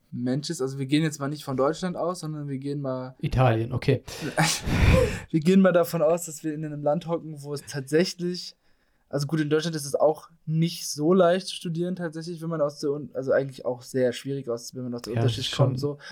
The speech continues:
Speaker 1: aber leichter als in anderen Ländern. Also gehen wir mal einfach von dem stereotypischen Bild Amerika einfach aus, erstmal. Der kann ja noch andere Leute aus anderen Ländern akquirieren. Und das ist das quasi einer, einfach irgendein
Speaker 2: Mhm.
Speaker 1: Kellner ist oder vielleicht tatsächlich sogar ein Poolboy, der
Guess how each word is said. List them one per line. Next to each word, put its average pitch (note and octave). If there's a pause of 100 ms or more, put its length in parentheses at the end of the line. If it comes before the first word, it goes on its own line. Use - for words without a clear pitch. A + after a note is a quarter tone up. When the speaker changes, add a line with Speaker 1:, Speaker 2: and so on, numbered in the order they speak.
(120)
Speaker 1:
aber D3
leichter C#3+
als B2+
in C3+
anderen C3+
Ländern. A2
Also C#3
gehen E3
wir F#3
mal E3
einfach D#3+
von D3 (720)
dem C3
stereotypischen D#3
Bild C#3+
Amerika C#3+
einfach A2+
aus, -
erstmal. A#2+ (500)
Der D3
kann D#3+
ja E3
noch D#3
andere D#3
Leute D3
aus C3+
anderen C3+
Ländern C3+
akquirieren. B2+
Und C#3
das C3+
ist -
das C#3
quasi C3+
einer, C3+ (260)
einfach F#3+
irgendein D#3
Speaker 2:
Mhm. G#2
Speaker 1:
Kellner G3
ist F3+ (160)
oder D#3+
vielleicht D#3
tatsächlich D#3+
sogar D3
ein C3
Poolboy, E3 (640)
der D3